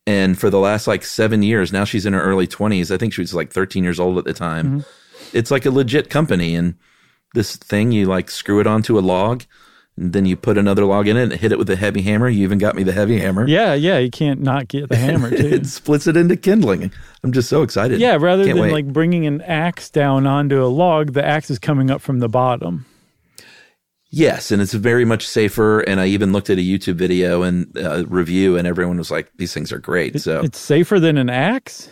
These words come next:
Speaker 1: I can't <laughs> wait to, uh, can't wait to use that. Very thoughtful gift.
Speaker 2: That's all.
Speaker 1: Thank
Speaker 2: Well,
Speaker 1: you.
Speaker 2: happy birthday again, man. I'm glad you
Speaker 1: And
Speaker 2: liked
Speaker 1: six
Speaker 2: it.
Speaker 1: bottles of champagne.
Speaker 2: Yeah. Did you drink it
Speaker 1: So
Speaker 2: all in a weekend as suggested?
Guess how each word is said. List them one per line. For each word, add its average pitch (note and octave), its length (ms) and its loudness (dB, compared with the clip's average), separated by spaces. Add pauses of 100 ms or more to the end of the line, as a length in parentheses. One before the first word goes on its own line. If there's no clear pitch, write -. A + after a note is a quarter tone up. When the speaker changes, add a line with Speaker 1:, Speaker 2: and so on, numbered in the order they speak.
(260)
Speaker 1:
I G#2 100 -4
can't - 480 -4
<laughs> - 0 -
wait A#2+ 340 0
to, G2+ 340 2
uh, F#2+ 220 0 (760)
can't C#3+ 120 2
wait D#3 140 2
to D#3 80 -2
use E3+ 160 2
that. E2+ 220 0
Very A2+ 240 2
thoughtful F#2+ 340 -2
gift. - 160 -4
Speaker 2:
That's D3 180 0
all. C3+ 60 0
Speaker 1:
Thank C3 140 0
Speaker 2:
Well, C#3+ 80 2
Speaker 1:
you. C#3+ 60 -2
Speaker 2:
happy D#3+ 220 0
birthday C3+ 460 -2
again, A2 300 -8
man. A2 200 -8
I'm A#2+ 120 -6
glad A#2 180 -6
you B2+ 60 2
Speaker 1:
And D#3 100 2
Speaker 2:
liked - 80 -6
Speaker 1:
six - 140 -2
Speaker 2:
it. - 20 -20
Speaker 1:
bottles C#3 260 0
of A#2+ 120 -2
champagne. B2 420 -2 (380)
Speaker 2:
Yeah. F3+ 200 2 (380)
Did C3+ 160 0
you D3 80 0
drink C#3 240 0
it D#3 60 2
Speaker 1:
So D3 80 2
Speaker 2:
all C#3+ 140 0
in C#3+ 40 2
a C3 80 2
weekend D3 400 0
as C#3 140 0
suggested? D3 600 -2